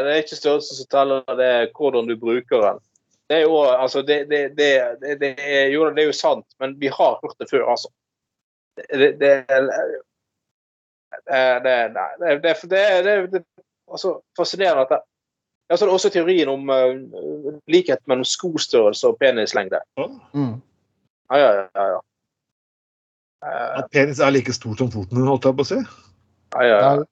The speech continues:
Speaker 3: jo stør-, større fot, jo større penis. Jeg vet ikke hvordan de egentlig regner ut akkurat dette der, men
Speaker 2: Hvordan var det
Speaker 1: Nei, nå
Speaker 2: første gang du begynte å tenke på den greien der? Jeg bare tenkte, eh, det må ha vært en person som har hatt store føtter, som har funnet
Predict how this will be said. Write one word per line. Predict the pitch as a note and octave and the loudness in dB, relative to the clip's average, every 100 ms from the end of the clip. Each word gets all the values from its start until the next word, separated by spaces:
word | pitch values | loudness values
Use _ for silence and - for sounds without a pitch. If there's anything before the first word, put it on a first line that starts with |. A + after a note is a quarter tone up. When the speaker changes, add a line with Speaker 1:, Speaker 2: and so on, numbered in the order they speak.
| - | -14
Speaker 3:
jo | D3+ | -4
stør-, | F#3+ E3 | -2 0
større | - F3 C3+ - | 2 2 2 -4
fot, | D3+ - | -6 -6
jo | A#2 | -6
større | C#3+ B2+ A#2 | -2 -2 -2
penis. | B2 A2+ G#2+ | -4 -6 -6
Jeg | C3+ D3 | 0 0
vet | D3 | 0
ikke | C3 C3+ D3 | -2 0 2
hvordan | C#3+ C#3 | 2 4
de | B2 | 2
egentlig | B2+ C3+ C#3 B2 | -2 0 0 2
regner | B2 B2+ | 2 2
ut | C3 A2+ | 0 -2
akkurat | B2+ A#2+ | -2 -2
dette | D3 B2 | -2 0
der, | A#2 A2 | 0 -2
men | F#2 F2+ - _ _ _ _ _ _ _ _ _ _ _ _ _ - - - - - - - - - - - - - - - - _ _ _ _ _ B2 | -4 -8 -12 _ _ _ _ _ _ _ _ _ _ _ _ _ -8 -4 -2 -2 -6 -6 -12 -20 -16 -10 -8 -10 -14 -18 -18 -20 _ _ _ _ _ -2
Speaker 2:
Hvordan | E3 A#3+ | 0 2
var | |
det | E3+ | 2
Speaker 1:
Nei, | |
nå | F#3 | 2
Speaker 2:
første | - D3 | -2 -12
gang | |
du | - | -2
begynte | C#3 D#3+ | -2 2
å | E3 | 2
tenke | B2 - - | 2 -4 -6
på | A2 | -2
den | A#2 A2 | -2 0
greien | A2 B2 | -2 0
der? | E3+ | 0
Jeg | C#3+ | 2
bare | C3+ B2 | 2 2
tenkte, | A#2+ A#2 C3 C3 | 0 0 -4 -2
eh, | B2 A#2+ G2+ A2 - | -2 -2 -6 -12 -12
det | C3 | -2
må | D3 | 2
ha | C3 | 2
vært | B2 | 2
en | C3 | 0
person | - G#2+ | 0 0
som | B2+ | 2
har | |
hatt | B2 | 0
store | - G#2+ G#2+ | 0 0 -2
føtter, | G2+ - - | -6 -10 -6
som | B2 | 0
har | A2+ G#2 | 0 2
funnet | C3 | 0